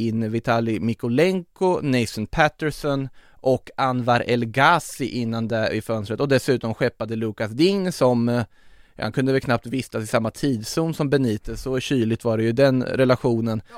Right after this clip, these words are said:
Speaker 2: det är ju otroligt nu också när man ser tillbaks på det, att de, eh, skeppar honom enbart på grund av att han inte kunde jobba med Benitez, och sen en vecka senare så får Benitez sparken. Det är ju riktigt.
Speaker 1: Jag tror Mik-, Mikolenko är en duktig vänsterback, men såklart en nedgradering utifrån att, ja, <laughs>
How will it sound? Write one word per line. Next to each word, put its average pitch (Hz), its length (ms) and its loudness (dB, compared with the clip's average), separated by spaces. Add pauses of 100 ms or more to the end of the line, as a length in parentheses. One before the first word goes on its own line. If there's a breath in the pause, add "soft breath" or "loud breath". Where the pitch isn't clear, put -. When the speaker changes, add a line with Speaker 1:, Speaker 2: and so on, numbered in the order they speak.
Speaker 2:
det 147 100 -10
är 151 40 -4
ju 147 120 0
otroligt 127 540 0
nu 120 180 -4
också 113 220 -4
när 117 40 -6
man 110 100 -4
ser 113 100 -6
tillbaks 113 300 2
på 110 160 -2
det, 110 120 2
att 107 160 -2
de, 107 340 0
eh, 107 180 -4
skeppar 127 360 0
honom 117 500 -2
enbart 123 480 2
på 120 100 -2
grund 101 280 -2
av 98 120 2
att 92 100 -2
han 98 100 -4
inte 98 140 -6
kunde 101 200 -4
jobba 98 240 0
med 95 180 -2
Benitez, 104 580 -2
och 110 140 -4
sen 101 200 -2
en 101 160 0
vecka 101 240 -4
senare 98 380 -2
så 90 160 -4
får 95 160 0
Benitez 98 360 -2
sparken. 95 480 -4
Det 107 100 -2
är 101 100 0
ju 98 580 -6
riktigt. - 520 -12 (120)
Speaker 1:
Jag 147 80 -4
tror 233 120 2
Mik-, 240 200 2
Mikolenko 190 560 4
är 226 40 2
en 180 100 0
duktig 160 300 2
vänsterback, 156 460 2
men - 120 -6
såklart 135 280 0
en 120 160 0
nedgradering 117 960 0
utifrån 107 600 -4
att, - 400 -6
ja, 101 180 -4
<laughs> - 60 -8